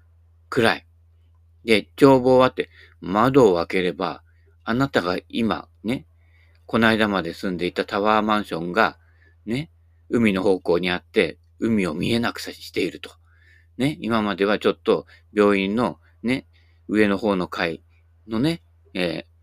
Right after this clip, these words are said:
窓際からは遠く海が見えたというところがね、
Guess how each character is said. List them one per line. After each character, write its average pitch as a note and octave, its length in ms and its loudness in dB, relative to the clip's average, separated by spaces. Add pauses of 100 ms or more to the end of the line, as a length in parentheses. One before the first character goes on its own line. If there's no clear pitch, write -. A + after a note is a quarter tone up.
(140)
窓 G2 280 -2
際 F2 200 -4
か - 120 -6
ら G2 100 -2
は G#2 240 -6 (600)
遠 G2 160 2
く F#2+ 180 -2
海 G2+ 180 -2
が F2 120 -6
見 G2 180 -6
え F#2 60 -4
た - 160 -12
と - 100 -20 (880)
い F#2+ 80 -4
う G#2 120 -2
と - 200 -14
こ A2 120 -2
ろ G2 100 2
が D#2 80 -6
ね、 A#2 180 -6